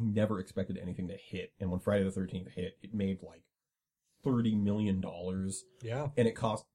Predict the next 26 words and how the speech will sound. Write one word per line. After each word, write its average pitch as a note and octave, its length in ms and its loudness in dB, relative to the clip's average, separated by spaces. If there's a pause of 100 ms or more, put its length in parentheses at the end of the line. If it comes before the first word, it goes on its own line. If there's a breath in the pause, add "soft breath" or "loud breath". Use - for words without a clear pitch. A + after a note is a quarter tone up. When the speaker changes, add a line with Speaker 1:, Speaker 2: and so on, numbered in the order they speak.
(140)
Speaker 1:
five F#2+ 200 0
hundred G2 200 0
thousand F2 280 -2
dollars F#2+ 300 -4
to G2 100 -2
make F#2 220 0
Speaker 2:
Yeah, C#3+ 80 4
Speaker 1:
or A#2 40 2
Speaker 2:
something - 20 0
Speaker 1:
something. D3+ 180 4
Speaker 2:
like B2+ 160 4
that. A#2+ 180 -2
Yeah, A#2 100 -4
just A2 120 0
Speaker 1:
And, A#2+ 100 6
Speaker 2:
under A2+ 140 6
a C#3 60 6
million. B2+ 260 2
Speaker 1:
yeah, A#2 260 6
he, C3 460 2
there A2+ 260 2
was, A2 200 0
there A2 180 -4
was, G2 100 -4
like, G2+ 140 -4
a F#2+ 120 -4